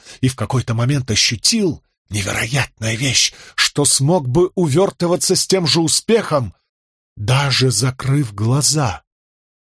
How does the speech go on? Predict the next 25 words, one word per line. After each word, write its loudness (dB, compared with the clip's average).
Осколочники 0
с 0
ругательствами 0
бросались 2
на -2
него 2
вновь -2
и 2
вновь. -2
Каладин 2
услышал, 0
как 0
судья 2
что-то 0
сказала, 2
но 0
был 2
слишком 0
поглощён 0
битвой, -2
чтобы 0
вникнуть -2
в -6
её 4
слова. 0